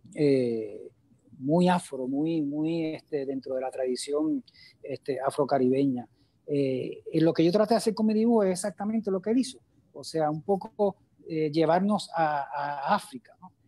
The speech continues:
En vez de pintar o dibujar una, una mujer que va por la encendida calle Antillana, por una calle de las Antillas,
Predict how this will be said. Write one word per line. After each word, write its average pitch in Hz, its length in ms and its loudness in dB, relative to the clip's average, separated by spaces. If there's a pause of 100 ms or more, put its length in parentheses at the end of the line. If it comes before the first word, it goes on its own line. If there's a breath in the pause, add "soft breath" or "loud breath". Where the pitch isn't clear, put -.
(100)
En 139 120 -8
vez 160 140 -2
de 202 100 0
pintar 196 640 0 (320)
o 147 140 -8
dibujar 156 440 0
una, 160 360 -2
una 160 180 -4
mujer 170 460 -2
que 135 180 -10
va 147 220 -6
por 151 180 -6
la 147 80 -6
encendida 143 400 -6
calle 160 200 -4
Antillana, 156 420 -8
por 127 120 -20
una 151 160 -10
calle 156 280 -4
de 139 120 -10
las 135 140 -8
Antillas, 147 420 -12